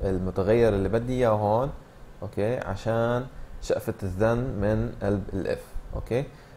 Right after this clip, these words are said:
فبتطلع معي هون عم بقول، آه، تي اوف اكس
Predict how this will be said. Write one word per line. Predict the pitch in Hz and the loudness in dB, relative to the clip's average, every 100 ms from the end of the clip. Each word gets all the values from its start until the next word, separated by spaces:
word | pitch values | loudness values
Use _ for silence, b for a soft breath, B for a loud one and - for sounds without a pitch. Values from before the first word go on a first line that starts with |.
| B | B
فبتطلع | - 101 95 - 131 127 113 | 2 6 6 2 -2 2 4
معي | 101 95 113 135 - - - - - | 4 2 0 -4 -10 -12 -8 -8 -6
هون | 104 101 95 | 2 4 4
عم | 101 | 4
بقول، | 117 107 - | 2 2 0
آه، | 107 101 98 95 92 92 98 | 4 4 4 2 2 0 -2
تي | - 123 | 2 2
اوف | 107 98 | 6 6
اكس | 113 - | 4 2